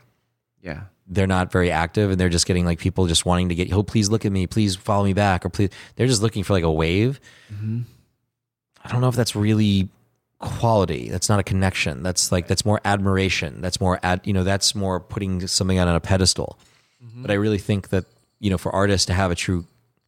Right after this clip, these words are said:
Speaker 2: connection where these platforms can allow for, um, the interconnectedness of that art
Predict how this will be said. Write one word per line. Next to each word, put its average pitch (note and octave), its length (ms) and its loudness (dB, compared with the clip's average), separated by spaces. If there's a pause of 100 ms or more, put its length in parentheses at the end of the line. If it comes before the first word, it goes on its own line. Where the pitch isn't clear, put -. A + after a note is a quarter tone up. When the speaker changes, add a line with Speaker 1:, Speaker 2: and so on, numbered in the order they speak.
(380)
Speaker 2:
connection G2 480 0
where F2 80 -4
these E2+ 120 -4
platforms G2 540 0
can F2+ 140 -2
allow F2 380 2
for, E2+ 580 0 (640)
um, F2 440 0 (420)
the G2 240 -4
interconnectedness G#2 960 0
of G2 420 0
that A2+ 280 0
art G2 400 0